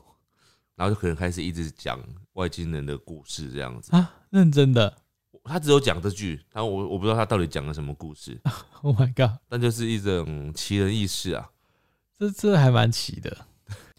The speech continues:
Speaker 1: 之前一个人晚上搭计程车回家，在车上跟司机聊得很开心。
Speaker 2: 嗯。
Speaker 1: 结果隔天被司机缠上了，一直约我吃饭。
Speaker 2: 哇塞，这个
Speaker 1: 哎，所以他要给他联络方式啊。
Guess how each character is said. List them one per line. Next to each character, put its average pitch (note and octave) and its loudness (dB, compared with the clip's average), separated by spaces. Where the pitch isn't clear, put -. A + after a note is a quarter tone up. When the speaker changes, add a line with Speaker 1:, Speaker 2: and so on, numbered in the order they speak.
Speaker 1:
之 G#3 4
前 F#3+ 8
一 G3 6
个 G3 8
人 E3 8
晚 A#2 6
上 C#3 4
搭 C#3+ 2
计 D3 2
程 A#2+ 4
车 A#2+ 2
回 G#2 0
家， G#2+ -2
在 D#3 2
车 D#3 2
上 D#3 4
跟 D#3 2
司 D3 0
机 D3+ 4
聊 A#2+ 2
得 A2+ 2
很 G#2 -4
开 B2 -2
心。 A2 -2
Speaker 2:
嗯。 E2 -12
Speaker 1:
结 E3+ 4
果 F#3+ 6
隔 A2+ 0
天 B2 2
被 F3 4
司 D3 -2
机 C#3+ 0
缠 G#2+ 0
上 A2 0
了， - -4
一 E3+ 0
直 D3+ 2
约 D3+ 6
我 B2+ 4
吃 - -2
饭。 B2 0
Speaker 2:
哇 E3 2
塞， - -4
这 F#3+ -4
个 E3+ -2
Speaker 1:
哎， A3 -2
所 B3+ 0
以 A#3 4
他 A3 4
要 A3+ 4
给 D#3+ 2
他 D#3+ 6
联 C#3 6
络 E3+ 8
方 D#3 4
式 D#3+ -2
啊。 A#2 -2